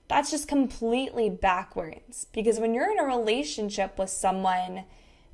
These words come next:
it's so important to be whole and be independent and to truly love yourself. And you'll attract the right partner,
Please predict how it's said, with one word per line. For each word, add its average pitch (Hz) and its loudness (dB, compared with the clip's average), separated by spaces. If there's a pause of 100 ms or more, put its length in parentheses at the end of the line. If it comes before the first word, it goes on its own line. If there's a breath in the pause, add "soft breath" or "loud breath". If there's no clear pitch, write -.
it's 247 2
so 277 2
important 240 0 (100)
to 202 0 (140)
be 226 -2
whole 220 6
and 196 -2
be 208 0
independent 202 0
and 196 -6
to 202 -4
truly 269 0
love 202 2
yourself. 185 -4 (760 soft breath)
And 226 6
you'll 277 4
attract 240 2
the 208 0
right 190 2
partner, 208 -2